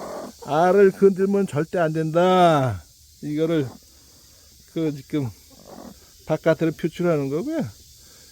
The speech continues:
이 벼슬을 아무리 만져도 가만히 있잖아요. 예? 근데 일반 닭,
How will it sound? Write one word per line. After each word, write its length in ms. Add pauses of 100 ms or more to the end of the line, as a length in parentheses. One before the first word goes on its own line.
(260)
이 80
벼슬을 460
아무리 320
만져도 600
가만히 720
있잖아요. 360 (500)
예? 120 (380)
근데 260
일반 520
닭, 160